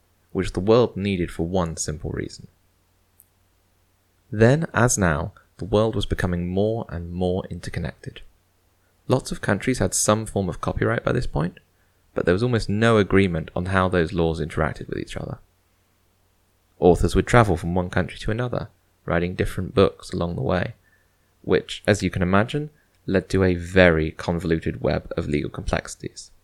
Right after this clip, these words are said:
The key points of the eighteen eighty-six Berne Convention were,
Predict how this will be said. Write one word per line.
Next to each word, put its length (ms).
The 80
key 200
points 440
of 180
the 140
eighteen 280
eighty-six 440
Berne 260
Convention 560
were, 280